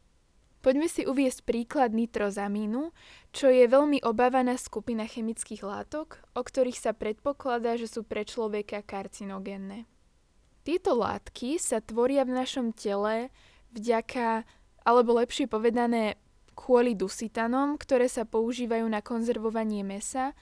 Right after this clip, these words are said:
a dávajú párkom alebo slanine príjemnú chuť a vábivú farbu. Dáte si sendvič so salámou,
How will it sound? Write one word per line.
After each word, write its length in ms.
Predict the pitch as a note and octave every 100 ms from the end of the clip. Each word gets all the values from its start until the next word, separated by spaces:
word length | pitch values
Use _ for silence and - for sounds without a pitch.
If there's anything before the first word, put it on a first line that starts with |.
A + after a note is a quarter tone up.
| _ - - -
a 160 | -
dávajú 560 | A3 A#3+ A#3+ A#3 A3 G3
párkom 800 | - G3+ A3+ - C#4 B3 A#3+ B3 -
alebo 320 | A3 G#3 G3+
slanine 720 | - A#3+ A3+ A#3 A3+ A3+ A3 A3
príjemnú 480 | - A3+ G#3 G3 G3
chuť 400 | - C#4 C#4 - _ _ _ G#3+
a 80 | G#3
vábivú 480 | G3+ G3 F#3+ G3
farbu. 560 | G3+ - G3 A3 A3+ A#3 _ _ _ _ _ _ _ -
Dáte 320 | A#3 C4 F#4+
si 80 | E4
sendvič 480 | - B3 B3+ C4 A#3+
so 80 | G#3
salámou, 800 | - G#3+ G3+ G3+ G#3 A3+ C4